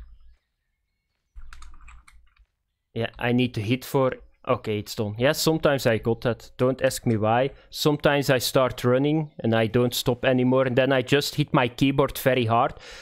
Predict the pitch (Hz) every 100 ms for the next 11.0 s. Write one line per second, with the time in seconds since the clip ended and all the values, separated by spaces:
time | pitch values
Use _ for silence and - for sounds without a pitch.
0 | - - 139 170 214 220 208 202 196 160
1 | 147 196 220 160 135 190 262 - - -
2 | 135 131 143 170 165 165 139 - 131 151
3 | 170 - - - - 135 131 120 - 127
4 | 123 - - 156 - 156 - - - _
5 | 139 131 180 226 - 170 185 143 156 160
6 | - - 131 131 120 107 139 165 - 151
7 | 147 123 135 156 160 - 131 120 131 143
8 | 135 139 139 135 127 - _ _ _ -
9 | 123 120 131 156 - 143 - 135 - 131
10 | 117 107 120 175 135 - 135 135 139 143